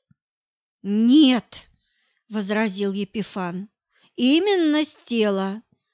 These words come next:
Посмотри, какие тяжеленные каменные плиты.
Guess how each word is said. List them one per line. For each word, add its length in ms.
Посмотри, 600
какие 440
тяжеленные 720
каменные 600
плиты. 680